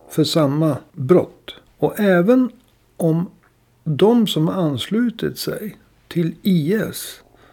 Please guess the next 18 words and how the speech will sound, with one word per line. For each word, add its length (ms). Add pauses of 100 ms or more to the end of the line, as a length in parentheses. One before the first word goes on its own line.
(440)
har 240
gjort 320
en 160
fruktansvärd 760
handling, 480 (1200)
så 180
handlar 440
det 80
ju 140
om 440 (360)
att 320 (200)
Sverige 920
som 320
rättsstat 1500
för 280
sin 320 (140)
egen 720
skull 520